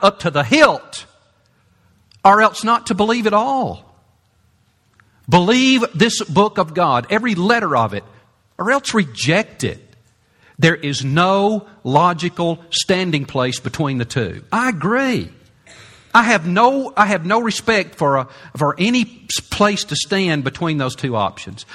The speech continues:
I have no intellectual, no logical, no theological respect for, for some silly, "Let's try to figure out something in the middle" thing. There is no option. There's no logical standing place between the two.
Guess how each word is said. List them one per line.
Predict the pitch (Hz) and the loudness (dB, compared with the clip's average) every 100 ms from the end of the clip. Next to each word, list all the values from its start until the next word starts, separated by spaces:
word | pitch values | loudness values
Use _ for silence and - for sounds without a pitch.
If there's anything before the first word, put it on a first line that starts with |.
| - | -2
I | 202 | 0
have | 165 | 0
no | 214 226 | 0 0
intellectual, | 226 185 226 - 226 214 | 2 2 2 0 0 2
no | 180 | 2
logical, | 151 165 196 185 196 196 185 - 170 | 2 2 2 -2 -2 -2 -2 -6 -2
no | 165 | 0
theological | 240 240 185 156 143 151 147 | 0 0 2 2 0 -2 -2
respect | 143 - 165 156 156 - - - | -2 -2 -4 -4 -8 -20 -20 -6
for, | 185 165 | 0 2
for | 165 185 165 | 2 0 0
some | - 214 196 | 0 -2 -2
silly, | - 254 269 247 202 151 - _ - | -4 0 0 2 0 -2 -10 _ -20
"Let's | - 160 180 214 | -16 -6 -4 -4
try | - 233 | -2 -2
to | 202 | -2
figure | - 220 208 | -2 -2 0
out | 202 | -2
something | - 202 202 185 | -2 -4 -2 -2
in | 185 175 | 0 0
the | |
middle" | 165 208 196 175 - - | 0 0 0 -2 -4 -6
thing. | 208 175 113 | -2 0 0
There | - 240 | 2 2
is | 285 277 | 2 -2
no | 254 220 | 2 4
option. | 170 - 120 - - 190 | 2 0 -8 -12 -10 0
There's | 190 156 | 0 2
no | 170 233 | 2 2
logical | 254 240 240 196 202 | 2 2 0 -2 -4
standing | 190 196 196 196 175 | -2 -2 -2 -2 -4
place | 170 156 | -4 -4
between | - 143 147 143 | -4 -6 -4 -4
the | 127 | -4
two. | - 107 | -4 -4